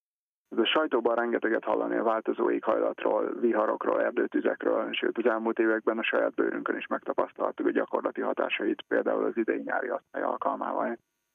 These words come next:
De mit tehetek én, mint egyén, a saját mindennapi életemben az éghajlatváltozás megfékezéséért, a szelektív hulladékgyűjtésen túl? Van egyáltalán feladatom, felelősségem, lehetőségem bármit is tenni? Milyen egyéni vagy közösségi beruházások segítenének ebben?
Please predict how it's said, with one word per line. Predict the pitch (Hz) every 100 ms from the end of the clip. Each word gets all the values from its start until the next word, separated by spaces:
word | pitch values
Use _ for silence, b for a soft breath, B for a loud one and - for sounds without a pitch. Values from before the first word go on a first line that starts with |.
| _
De | 123 120
mit | 131
tehetek | - 127 127 -
én, | 123 104
mint | 107 110
egyén, | 113 - - 113 -
a |
saját | - 117 107 104
mindennapi | 117 110 107 - 113
életemben | 113 110 - 107 104
az | 104
éghajlatváltozás | 117 117 107 107 104 104 - 107 -
megfékezéséért, | 113 - - - 113 110 - - - -
a | -
szelektív | 110 - - -
hulladékgyűjtésen | 117 107 107 107 - - - 107 104
túl? | - - - _ _ _ _ _ -
Van | 135
egyáltalán | 139 123 120 120 117 113
feladatom, | 127 120 - - - -
felelősségem, | - 117 110 - - - - 113
lehetőségem | 110 107 110 110 - - 110
bármit | 104 - -
is | -
tenni? | - - - - _ _ _ _ _
Milyen | 135 131
egyéni | 127 127 117 113
vagy | 110 113
közösségi | 117 110 - 113 113
beruházások | 110 107 107 101 107 - 110
segítenének | - 113 113 107 113 110 107
ebben? | 104 - 110 107